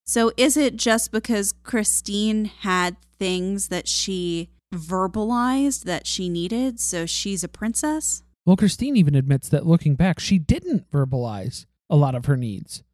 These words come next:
Speaker 2: She went with the flow.
Speaker 1: Well, she learned that that's the way things went.
Speaker 2: Eventually.
Speaker 1: Yes.
Speaker 2: But it took a long time of sweeping stuff under the rug. But before we get there,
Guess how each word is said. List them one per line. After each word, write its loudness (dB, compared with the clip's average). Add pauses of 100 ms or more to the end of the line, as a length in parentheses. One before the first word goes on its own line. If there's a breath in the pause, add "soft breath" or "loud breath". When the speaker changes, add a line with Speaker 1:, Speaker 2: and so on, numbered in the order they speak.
(100)
Speaker 2:
She 2
went 4
with -6
the 0
flow. -2
Speaker 1:
Well, -4
she -4
learned 0 (420)
that -4
that's -2
the -4
way -2
things -6
went. -4
Speaker 2:
Eventually. 0 (320)
Speaker 1:
Yes. -8 (220)
Speaker 2:
But 2
it -2
took 0
a -2
long 4 (180)
time -2
of -4 (240)
sweeping 4
stuff -2
under -2
the -6
rug. -4
But 0
before 0
we 2
get 2
there, 2